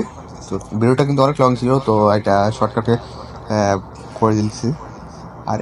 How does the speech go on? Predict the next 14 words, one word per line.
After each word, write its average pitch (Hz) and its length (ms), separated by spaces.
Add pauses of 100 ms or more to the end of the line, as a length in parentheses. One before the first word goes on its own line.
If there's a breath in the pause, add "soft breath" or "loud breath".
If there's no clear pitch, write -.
এখানে 127 180 (120)
লবণ 120 200 (160)
অনেক 139 260 (560)
কয়টা, 113 260 (3000 loud breath)
তো - 60 (140)
এই 117 100
আর 120 100
কি। 151 80 (2500)
তারপর 117 280 (100)
দিয়েছি 123 280
আমাদের 127 200 (140)
হলুদ 123 280 (420)
যতটুকু 123 320 (100)
লাগে, 117 160